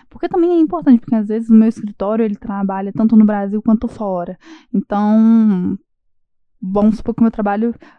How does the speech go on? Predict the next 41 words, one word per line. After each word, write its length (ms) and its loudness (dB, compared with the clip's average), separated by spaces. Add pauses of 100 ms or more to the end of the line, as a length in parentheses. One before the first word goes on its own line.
(140)
meu 240 0
escritório 600 -4
trabalha 680 -6
no 120 8
Peru. 540 -2 (240)
Então 140 -2
é 40 4
importante 480 -2
você 220 -6
falar 280 -4
espanhol, 460 -2
porque 200 -6
às 180 -2
vezes 240 -8
eu 60 -12
vou 120 -16
precisar 380 -10
que 100 -20
você 220 -6
fale 220 -2
espanhol. 420 2 (240)
Então 140 -4
coloque 500 -4
lá 160 -2
no 80 4
seu 180 -4
currículo 480 -6
que 120 -12
você 160 -6
sabe 260 -8
falar 160 -8
espanhol. 500 -4 (440)
É, 640 -6
se 80 -8
você 200 -8
sabe 220 0
algum 260 4
outro 200 0
software, 400 -6
tipo 440 -8 (540)
da 1200 -6